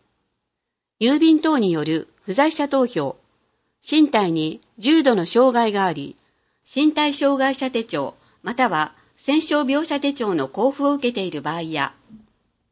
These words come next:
要介護状態区分が要介護五の介護保険の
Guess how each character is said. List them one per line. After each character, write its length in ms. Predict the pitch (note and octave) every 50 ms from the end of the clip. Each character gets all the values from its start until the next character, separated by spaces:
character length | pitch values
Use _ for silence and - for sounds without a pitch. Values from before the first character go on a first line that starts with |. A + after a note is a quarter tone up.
| _ _ _ _ _ _ _ _ _ _ _ _
要 180 | G#3+ B3+ D4+ D4+
介 220 | - D4+ D4+ D4
護 160 | C4 C#4 C#4+
状 220 | C4+ C#4+ C#4+ C#4+ C#4+
態 180 | C#4 C4 B3+
区 140 | B3 - C4
分 240 | A3 A3 F#3+ E3 C#3+
が 200 | C#3+ C#3 C#3 - _ _ _ _ _ _ _ _
要 220 | G#3 B3 D4 C#4+
介 260 | C#4+ D4+ C#4+ C4 G#3+
護 240 | E3+ E3 D3+ - - - _ -
五 240 | - B3 C4+ - - _ _ _ _ _
の 140 | - A#3 A#3+
介 240 | B3 A#3+ A#3+ C#4+ C#4
護 100 | D4 D#4
保 100 | D#4 D4
険 220 | C#4 - A3+ G3 E3+
の 260 | D3+ D3+ C#3+ -